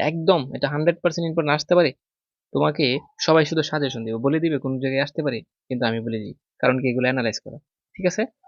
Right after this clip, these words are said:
আশা করি বুঝতে পারছো। আচ্ছা, তো বেঙ্গল প্যাক বললে উনিশশো তেইশ, বেঙ্গল প্যাক বললে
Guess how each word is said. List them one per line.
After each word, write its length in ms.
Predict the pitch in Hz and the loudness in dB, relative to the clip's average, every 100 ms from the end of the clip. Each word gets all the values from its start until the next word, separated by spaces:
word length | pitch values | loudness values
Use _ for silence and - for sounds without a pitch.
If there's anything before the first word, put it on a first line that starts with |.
| - | -4
আশা 120 | 120 | 0
করি 120 | 127 113 | 2 0
বুঝতে 200 | 110 - 107 | -2 -4 -4
পারছো। 220 | 107 - - - - - - 110 | -4 -8 -14 -18 -20 -18 -4 -4
আচ্ছা, 180 | 113 - _ _ | -4 -14 _ _
তো 40 | 151 127 | 2 4
বেঙ্গল 280 | 151 175 190 | 4 4 2
প্যাক 120 | 190 185 | 2 0
বললে 140 | 185 175 | 0 0
উনিশশো 340 | 175 175 - 175 | 0 -2 -4 -4
তেইশ, 160 | 117 110 - 117 | -4 -4 -4 0
বেঙ্গল 300 | 135 147 170 | 0 2 0
প্যাক 120 | 185 175 175 | -2 0 0
বললে 160 | 175 | 2